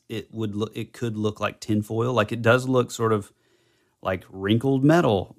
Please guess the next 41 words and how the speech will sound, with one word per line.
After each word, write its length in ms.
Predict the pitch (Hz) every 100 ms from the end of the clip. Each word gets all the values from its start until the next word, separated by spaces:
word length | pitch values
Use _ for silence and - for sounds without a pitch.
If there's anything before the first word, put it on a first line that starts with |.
| -
but, 180 | - 123
like, 440 | 127 117 107 - _ _ _ _ _ _ _ _ _ _ _
but 220 | 123 135
then 160 | 190 208
it 180 | 196 113
not. 520 | 113 139 117 80 -
If, 180 | 123 - -
it's 320 | - - 170
almost 240 | 180 180
like 260 | 165 127 - _ -
if 180 | 127 143
you 120 | 131
look 200 | 151 170
at 140 | 151
it, 180 | 151 - -
like, 280 | 113 - _ -
with 260 | 120 139
that 220 | 123 120 117
in 100 | 107
mind, 320 | 101 95 92
it's 140 | 90
like, 140 | 98 -
"Oh, 80 | 165
yeah, 140 | 135
that, 200 | 113 123
that 120 | 123
makes 240 | 131 117 -
total 260 | - 113
sense 300 | 104 110 98
of 60 | 95
looking 240 | 104 98 107
like 160 | 92
tinfoil 560 | - 143 139 127 123 117
or 100 | 98
some 200 | - 107
kind 180 | 107 101
of, 120 | 90 _ _ _ _ _ _ _ _ -
you 120 | 147
know, 200 | 98 95 _ -
foil-based, 1120 | - 117 110 110 107 101 101 101 95 - -
like, 400 | 98 87 -